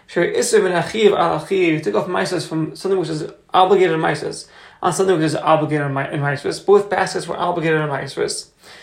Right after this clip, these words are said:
Uman v'shmin kalkala hashniya es meisus. I'll stand. He goes to the second basket. He takes off meisus for both of them,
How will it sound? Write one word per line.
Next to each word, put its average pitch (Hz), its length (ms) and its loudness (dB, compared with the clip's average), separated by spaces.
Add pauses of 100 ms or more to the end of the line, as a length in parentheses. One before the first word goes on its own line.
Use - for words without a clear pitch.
(180)
Uman 196 360 2
v'shmin 208 360 -2
kalkala 196 400 4
hashniya 185 380 2
es 160 140 -4
meisus. 151 360 -4
I'll 180 100 0
stand. 233 460 -4 (360)
He - 120 -4
goes 220 260 10
to 214 80 2
the 185 60 2
second 170 340 0
basket. - 600 -2
He - 60 -20
takes 220 200 0
off 185 100 0
meisus 190 560 -2
for 185 480 4
both 156 380 2
of 147 140 -2
them, 185 400 -2